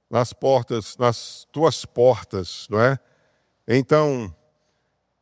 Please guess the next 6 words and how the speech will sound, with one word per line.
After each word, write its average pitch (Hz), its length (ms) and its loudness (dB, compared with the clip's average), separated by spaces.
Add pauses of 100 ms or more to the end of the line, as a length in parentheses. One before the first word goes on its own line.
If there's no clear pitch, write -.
(480)
aqui, 156 240 -2
irmãos, 156 460 2
devemos 147 400 2
usar 147 240 2
de 143 140 -4
tudo, 101 460 -6